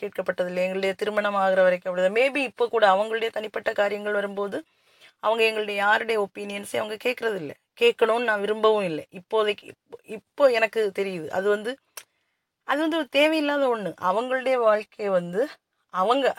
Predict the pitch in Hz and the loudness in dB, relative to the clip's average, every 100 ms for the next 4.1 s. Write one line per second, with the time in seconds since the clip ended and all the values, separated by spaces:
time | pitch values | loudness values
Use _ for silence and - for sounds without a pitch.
0 | - - 202 _ - 302 285 277 269 254 | -6 -6 -6 _ 2 4 4 0 -4 -4
1 | 233 226 226 226 214 220 202 202 185 180 | -4 -4 -2 0 0 0 2 2 2 -2
2 | 165 156 - 170 165 - _ _ _ - | -2 -4 -8 -12 -12 -16 _ _ _ -12
3 | - - 233 311 302 247 233 233 208 165 | -2 2 4 4 4 4 4 4 4 2